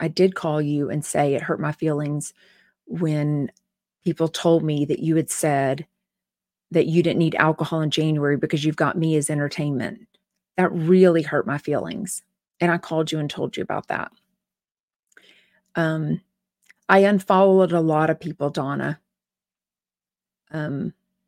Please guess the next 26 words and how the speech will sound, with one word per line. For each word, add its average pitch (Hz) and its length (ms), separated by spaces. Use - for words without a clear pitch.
unfollowed 160 680
from, 165 160
like, 160 240
sixty-one 202 720
people 202 400
down 160 240
to, 165 60
like, 160 200
thirty-two. - 960
So 165 280
it - 100
wasn't, 160 720
um, 143 420
and 190 140
trust 175 340
me, - 200
I've 175 240
been 175 160
unfollowed. 143 580
I 147 140
totally 170 400
understand 151 800
how 135 240
it - 120
feels. - 540
Um, - 420